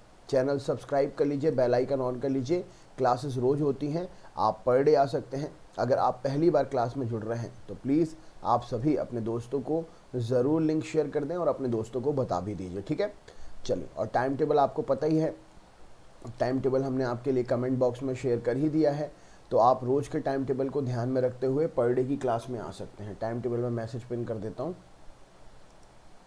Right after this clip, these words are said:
हम्म, चलो,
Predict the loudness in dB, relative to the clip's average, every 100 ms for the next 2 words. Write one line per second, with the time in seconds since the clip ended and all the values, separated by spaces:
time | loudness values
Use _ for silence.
0 | -20 -20 -20 -20 -20 -20 -20 -20 -20 -20
1 | -20 -20 -20 -20 -20 -20 -20 -20 -20 -20
2 | -16 -16 -16 -20 -20 -20 -20 -20 -20 -20
3 | -20 -10 -8